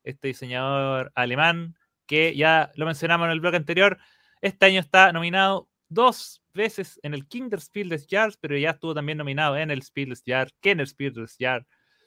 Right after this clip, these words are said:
Eh, juego, un diseñador con mucho combo,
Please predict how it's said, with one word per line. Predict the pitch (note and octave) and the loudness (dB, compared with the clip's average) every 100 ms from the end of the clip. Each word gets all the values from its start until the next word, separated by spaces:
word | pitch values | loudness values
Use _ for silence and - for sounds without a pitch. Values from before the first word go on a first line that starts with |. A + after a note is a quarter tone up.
| _ _ _ | _ _ _
Eh, | A#2+ A#2+ A#2+ A#2+ A#2 A#2 A2+ A2 A2 G#2+ G#2 G#2 G2+ G2+ G2 - _ _ _ _ - | 0 2 4 4 2 0 0 -2 -4 -4 -6 -6 -6 -8 -10 -12 _ _ _ _ -20
juego, | - D3+ D3 D3+ | -2 0 2 0
un | C#3+ C#3+ C3+ | -2 -4 -4
diseñador | C3 C3+ C#3+ D3 D#3 | -6 -6 0 2 2
con | E3 D3 | -2 -4
mucho | D3+ D#3 E3 | -6 -6 2
combo, | F#3+ G3+ F#3 F3+ F3+ F3+ F3+ | 4 4 2 0 0 0 -6